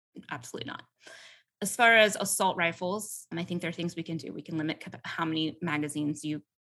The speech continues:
have, safe storage, which we have here. It's not as, I don't know how much teeth it has, but, you know, one of the most effective things you can do is lock your ammo away from a gun.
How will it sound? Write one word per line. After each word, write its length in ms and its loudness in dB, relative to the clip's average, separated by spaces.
have, 300 -4
safe 300 -2
storage, 600 -4
which 140 -6
we 100 2
have 280 6
here. 340 2
It's 80 -6
not 240 6
as, 220 0
I 80 -4
don't 100 -2
know 40 -4
how 120 -4
much 240 -4
teeth 260 -4
it 80 0
has, 400 4
but, 400 2
you 80 -8
know, 240 -4
one 180 0
of 60 0
the 200 -2
most 500 0
effective 420 0
things 220 -2
you 80 -2
can 140 -4
do 220 0
is 140 -2
lock 220 0
your 120 -2
ammo 320 0
away 220 -6
from 240 -4
a 60 -4
gun. 400 -2